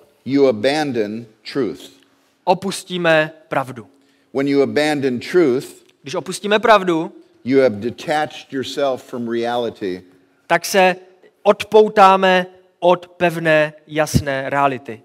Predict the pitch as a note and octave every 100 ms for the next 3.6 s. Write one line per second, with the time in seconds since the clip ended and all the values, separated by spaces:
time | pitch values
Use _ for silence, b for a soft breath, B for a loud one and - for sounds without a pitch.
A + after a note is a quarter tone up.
0 | _ B2 A#2+ D3 C3+ D#3 C#3 C3+ C3 A#2+
1 | A#2+ D#3 D3 D3 - C#3+ B2+ B2 A2+ A#2
2 | B2+ C#3 D3+ - - B2 A#2 A2+ A#2 A#2
3 | A#2+ A#2 A2 A#2+ A#2+ G#2